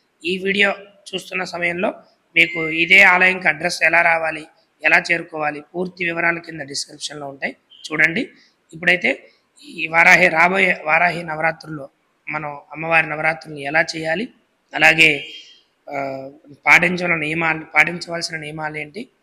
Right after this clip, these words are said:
అలాగే ఈ ఆలయంలో స్పెషల్గా ఏం చేస్తారు, మనం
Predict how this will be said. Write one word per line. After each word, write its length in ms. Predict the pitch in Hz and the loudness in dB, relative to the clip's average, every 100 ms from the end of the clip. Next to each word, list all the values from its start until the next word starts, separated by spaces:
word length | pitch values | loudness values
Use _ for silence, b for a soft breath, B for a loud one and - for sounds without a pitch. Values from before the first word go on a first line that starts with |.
| _ - | _ -8
అలాగే 240 | 156 180 | -4 -2
ఈ 280 | 196 - 185 | -2 -4 4
ఆలయంలో 440 | 196 196 196 190 190 | 6 6 4 0 -6
స్పెషల్గా 480 | - 175 185 190 | -6 -4 -2 2
ఏం 200 | 170 160 | 2 2
చేస్తారు, 560 | 170 175 165 - 160 196 _ - | -4 -8 -8 -4 -4 -4 _ -10
మనం 280 | 160 156 | -8 -8